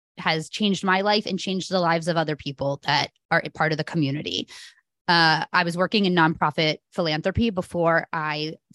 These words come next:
did, started doing Sober in Central Park full time. So I always was trying to, you know, make an impact in society, or at least, you know,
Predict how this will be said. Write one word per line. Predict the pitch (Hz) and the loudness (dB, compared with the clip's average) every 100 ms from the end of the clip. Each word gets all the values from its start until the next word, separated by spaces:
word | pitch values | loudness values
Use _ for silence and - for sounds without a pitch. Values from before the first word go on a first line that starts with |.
| - - | -18 -4
did, | 175 - | -4 0
started | 190 165 | 0 0
doing | 165 160 160 | 0 0 0
Sober | 170 156 | -2 -2
in | 160 | -2
Central | 160 160 165 | 0 0 0
Park | 156 156 - | -2 -4 0
full | 156 | 0
time. | 156 170 156 185 214 - - - - _ | 4 4 4 2 0 -8 -20 -20 -20 _
So | - 208 | 4 6
I | |
always | 180 202 208 196 | 6 4 2 -2
was | 190 | -6
trying | - 185 170 185 | -2 0 0 -2
to, | 185 | -2
you | |
know, | 165 156 139 _ _ _ _ - | -2 -2 -4 _ _ _ _ -4
make | 180 226 | 0 2
an | 247 | 4
impact | 208 196 190 202 | 2 0 -2 -4
in | 196 | -6
society, | 190 196 185 185 175 185 175 | -4 0 0 0 -2 -6 -2
or | 175 | 0
at | 170 180 | 0 0
least, | 214 214 - 202 | -2 -2 -4 -2
you | |
know, | 180 160 143 | 0 0 -2